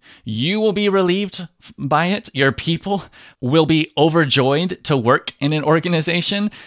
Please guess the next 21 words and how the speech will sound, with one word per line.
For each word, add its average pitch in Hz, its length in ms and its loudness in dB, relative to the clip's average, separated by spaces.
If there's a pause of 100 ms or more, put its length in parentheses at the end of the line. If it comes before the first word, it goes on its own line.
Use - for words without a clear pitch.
(160)
that 135 400 0 (220)
has 127 200 0
solved 127 440 0
so 151 120 -4
many 156 220 -2
problems 165 640 -2
and 123 180 0
that 123 140 0
supports - 760 -4
them 170 360 -4 (240)
with 117 260 -4
leadership 156 720 -6 (140)
that 113 200 -2
leads 127 300 -2
well. 131 380 -2 (680)
You 151 160 2
just - 320 0
cannot 202 640 -2
go 147 180 2
wrong 120 280 2
here. 101 320 -8